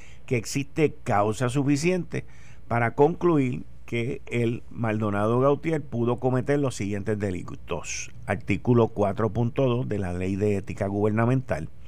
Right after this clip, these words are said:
artículo dos cincuenta y cuatro del Código Penal por intervención indebida en operaciones gubernamentales y artículo dos sesenta y cuatro del Código Penal por malversación de fondos públicos,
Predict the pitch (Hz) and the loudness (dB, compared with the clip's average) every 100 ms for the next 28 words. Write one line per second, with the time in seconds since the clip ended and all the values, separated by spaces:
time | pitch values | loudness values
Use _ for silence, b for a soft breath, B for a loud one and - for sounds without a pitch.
0 | B B B B B B B - 104 - | B B B B B B B 0 0 -2
1 | 104 131 120 101 110 - 120 127 120 135 | 2 4 4 2 -2 0 0 2 0 0
2 | - 113 107 113 98 - 98 90 98 117 | 0 0 0 0 0 -2 -2 0 0 2
3 | 127 117 117 - 101 92 92 95 90 - | 2 2 0 0 -2 -2 -2 -2 -2 -2
4 | 95 107 107 110 131 120 104 95 87 90 | 0 2 4 4 2 0 -2 -2 -4 -4
5 | 90 95 101 110 110 117 120 - 73 76 | -4 -2 0 2 2 0 0 -2 -4 -6
6 | - B B B B B B - 113 98 | -8 B B B B B B 2 2 2
7 | 113 113 135 113 107 - 104 117 113 123 | 0 2 4 2 -2 -4 -2 -2 0 0
8 | 131 139 135 120 98 95 - 95 104 107 | 0 0 0 -2 -2 -4 -2 -2 2 2
9 | - 120 101 101 - 101 92 92 92 87 | 2 2 2 -2 -2 -2 -2 -2 -2 -4
10 | 78 - 87 98 107 95 104 110 147 143 | -4 -2 0 0 0 0 2 2 2 2
11 | 120 104 | 2 -2